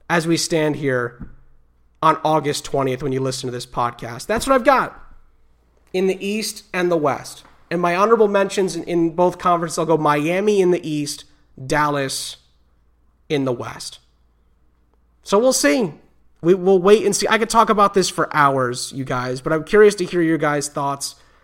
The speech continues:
in the comments below or on Twitter, again, at S Saint J seven. You guys are always great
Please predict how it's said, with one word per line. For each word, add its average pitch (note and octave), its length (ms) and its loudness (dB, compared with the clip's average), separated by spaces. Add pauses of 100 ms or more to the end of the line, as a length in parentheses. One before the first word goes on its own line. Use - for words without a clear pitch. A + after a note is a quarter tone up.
(240)
in F#3+ 120 4
the F3 80 2
comments G#3 440 2
below F#3 440 4
or F#3+ 240 2
on E3+ 200 4
Twitter, C#3+ 360 0
again, C3+ 280 -4
at C#3+ 220 -8
S C#3+ 180 -6
Saint C#3+ 260 -2
J C3+ 180 -6
seven. C3 400 -6
You C3 60 -6
guys C3 220 -6
are C3+ 60 -4
always C3 240 -4
great B2+ 320 -6